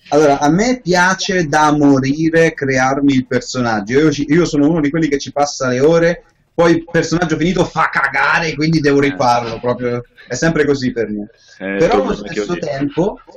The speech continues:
Speaker 1: se la storia è fatta bene, eh, gradisco anche un personaggio che sia già predi-, cioè, che sia già creato da, dal gioco proprio. Ad esempio, in Assassin's Creed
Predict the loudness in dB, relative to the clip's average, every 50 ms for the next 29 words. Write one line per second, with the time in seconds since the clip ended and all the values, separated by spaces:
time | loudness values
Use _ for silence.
0 | -20 _ -10 -4 -2 0 0 0 0 -2 -4 -2 2 2 4 4 4 2 2 0
1 | -2 -4 -6 -12 -16 -16 -10 -8 -6 -8 -4 -4 -4 -2 0 0 0 0 -2 -2
2 | -4 -8 -10 -10 -12 -16 _ _ _ _ _ _ -14 -6 -2 -2 0 0 -2 -2
3 | -2 -2 -2 -2 -2 -4 -6 -6 -8 -6 -2 0 0 2 2 0 -2 -2 -2 -2
4 | 0 0 0 0 0 -2 -2 0 0 0 0 0 0 0 0 0 0 -2 -6 _
5 | -20 -20 _ _ _ -2 -2 0 0 0 0 0 0 0 0 -2 -4 -6 -6 -6
6 | -2 0 0 0 0 0 0 0 2 2 2 2 2 0 -2 -4 -4 -6 -4 -4
7 | -4 -4 -2 0 0 0 0 0 -2 -4 -4 -6 -4 -4 -4 -6 -4 -2 0 0
8 | 2 2 2 0 0 -2 -4 -4 -4 -4 -6 -12 _ -20 _ _ _ _ -4 -2
9 | -2 0 0 -2 -2 -4 -6 -8 -6 -4 -2 -2 -2 0 2 2 2 2 0 -4
10 | -8 -6 -2 -2 -2 -2 -6 -12 -20 _ _ _ _ -8 -6 -4 -4 -4 -4 -2
11 | -2 0 2 2 2 4 4 4 2 2 2 2 0 0 0 0 -2 -2 -4 -4
12 | -4 -2 0 0 0 0 -2 -4 -4 -6 -2 0